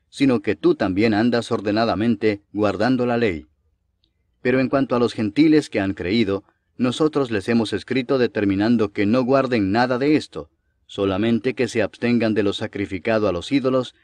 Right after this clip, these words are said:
de sangre, de ahogado y de fornicación". Entonces Pablo tomó consigo a aquellos hombres, y al día siguiente, habiéndose purificado con ellos,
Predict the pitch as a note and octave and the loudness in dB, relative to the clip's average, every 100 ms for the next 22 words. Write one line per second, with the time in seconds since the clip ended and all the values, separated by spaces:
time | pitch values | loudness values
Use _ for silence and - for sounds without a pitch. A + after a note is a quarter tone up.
0 | _ _ E2 F2 A#2 B2 C3+ C#3 C3+ - | _ _ -8 -4 0 0 2 0 -2 -4
1 | G#2+ F#2+ F#2 A2 B2+ C3 B2+ A2+ B2 A#2 | 0 0 0 0 2 2 2 2 0 -2
2 | A#2 A2+ A#2 B2+ F2+ C#2+ _ _ _ _ | 0 -2 -4 -2 -2 -4 _ _ _ _
3 | _ _ _ _ _ _ _ - C3 C3+ | _ _ _ _ _ _ _ -6 0 2
4 | E3 D3+ B2+ - A2 A#2+ C3 G#2 G#2+ A2+ | 4 2 -2 2 2 2 0 0 0 0
5 | G#2 G2 A#2 A2 G2+ F2+ G#2+ G#2 F#2 G#2+ | 0 -2 -2 2 0 0 -2 0 0 0
6 | A2 A#2+ C#3 - _ _ _ G#2+ A2+ D3+ | 2 2 -2 -6 _ _ _ -2 4 4
7 | D3 A2+ G#2 B2 B2 D3 G#2+ F#2+ G2+ F#2+ | 4 0 2 2 4 2 0 0 0 0
8 | G#2 F2+ G2 F#2 F2+ A2 G#2+ G#2 F#2+ G#2+ | -4 -4 -6 -4 -4 -2 0 0 0 0
9 | A#2 A2+ G#2 | 2 0 -2